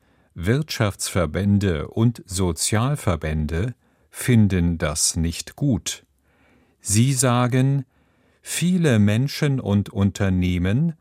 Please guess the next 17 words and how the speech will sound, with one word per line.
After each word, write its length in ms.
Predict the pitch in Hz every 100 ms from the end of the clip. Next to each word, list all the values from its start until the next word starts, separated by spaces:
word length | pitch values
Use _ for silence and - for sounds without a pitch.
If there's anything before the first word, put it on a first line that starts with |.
| _ _
haben 540 | - 98 95 98 113
jetzt 640 | 123 87 85 - - -
große 580 | - 82 80 - 80 73
Probleme. 720 | - 90 82 110 123 123 73 - _ _ _ _ _ _ _ _ _
Die 220 | 90 87
hohen 540 | 87 123 147 139 127 107
Preise 640 | - 113 123 139 127 104
für 320 | - 107 95
Energie 880 | - 92 90 82 80 - 98 107 107
sind 500 | 78 90 85 80 - -
sehr 460 | 80 76 80 78 80
schlimm. 540 | - 127 110 71 - _ _ _ _ _ _ _ _ _ _
Deswegen 920 | 113 127 - 143 143 147 151 160 170 -
muss 500 | 113 113 110 - -
schnell 580 | - - 117 113 120 123
etwas 600 | - 107 - 98 87 - -
passieren. 920 | 104 98 - 113 113 104 78 60